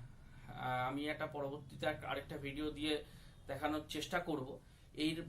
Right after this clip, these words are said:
প্রত্যেকটার মূল বেসিক কারণ মাছগুলো মরছে, এই কিন্তু বেসিক হচ্ছে এই গরমের জন্য, বা যে ধরনের রোগ দেখা যাচ্ছে, এই গরমে কিছু নতুন ধরনের রোগও আমরা দেখতে পাচ্ছি রঙিন মাছের মধ্যে যেগুলো দেখা দিয়েছে।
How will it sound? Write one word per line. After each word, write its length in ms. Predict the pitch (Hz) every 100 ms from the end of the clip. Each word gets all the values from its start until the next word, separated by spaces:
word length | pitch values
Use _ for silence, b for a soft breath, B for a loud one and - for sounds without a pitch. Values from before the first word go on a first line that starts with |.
| -
প্রত্যেকটার 920 | 180 185 - - 202 - - 220 202
মূল 680 | 190 135 131 156 214 233 202
বেসিক 460 | 135 156 - 208 -
কারণ 200 | 151 139
মাছগুলো 500 | 139 139 139 170 170
মরছে, 500 | 147 160 165 - 220
এই 280 | - 156 147
কিন্তু 400 | - 151 156 175 139 120 117 143
বেসিক 320 | 147 196 190
হচ্ছে 220 | 190 208
এই 60 | 180
গরমের 400 | 139 139 135 123
জন্য, 300 | 127 117 120
বা 140 | 127
যে 140 | 143
ধরনের 340 | 151 165 170 165
রোগ 260 | 139 151
দেখা 300 | 135 123 139
যাচ্ছে, 480 | 135 135 - - 170 B B B B
এই 140 | - 156
গরমে 320 | 156 165 175
কিছু 200 | 175 185
নতুন 340 | 165 160 180
ধরনের 340 | 180 175 175 170
রোগও 280 | 151 156 170
আমরা 220 | 165 156
দেখতে 320 | 143 139 160
পাচ্ছি 500 | 156 160 - 202 196 B B B
রঙিন 220 | 139 147 151
মাছের 260 | 147 156 151 143 - - - 143
মধ্যে 280 | 151 156
যেগুলো 280 | 151 147 147
দেখা 260 | 135 135 143
দিয়েছে। 440 | 139 139 - -